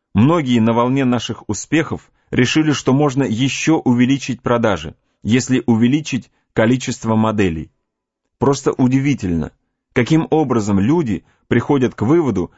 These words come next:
что пользующийся большим спросом товар обязательно будет еще успешней, если его изменить.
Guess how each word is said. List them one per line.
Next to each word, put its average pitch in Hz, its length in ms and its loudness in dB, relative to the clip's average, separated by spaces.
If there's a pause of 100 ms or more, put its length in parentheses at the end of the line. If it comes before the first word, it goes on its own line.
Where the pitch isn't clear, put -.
(120)
что - 260 0
пользующийся 117 1000 -2
большим 104 400 0
спросом 123 580 -2
товар 135 460 -2 (400)
обязательно 120 680 0
будет 131 340 -2
еще 113 380 0
успешней, 110 800 -2 (220)
если 131 380 0
его 113 300 2
изменить. 110 640 0